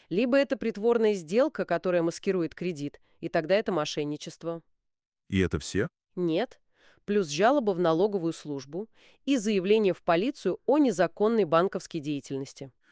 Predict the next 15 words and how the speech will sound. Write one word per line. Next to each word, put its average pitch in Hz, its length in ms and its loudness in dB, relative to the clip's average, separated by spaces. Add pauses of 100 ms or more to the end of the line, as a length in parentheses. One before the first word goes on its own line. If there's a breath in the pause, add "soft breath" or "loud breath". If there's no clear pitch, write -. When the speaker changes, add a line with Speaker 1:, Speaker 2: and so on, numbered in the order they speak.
(140)
Speaker 2:
Звучит 131 420 4
как - 200 0
полномасштабная 143 720 4
война. 82 420 -2 (720)
Есть 139 340 2
ли 226 100 8
ещё 196 240 4
какой-то, 180 380 2
скажем 135 320 2
так, - 240 0
высший 123 560 0
уровень? 78 480 -2 (240)
Speaker 1:
Есть. 160 540 -4 (300)
Шаг - 280 2
четвёртый. - 680 -2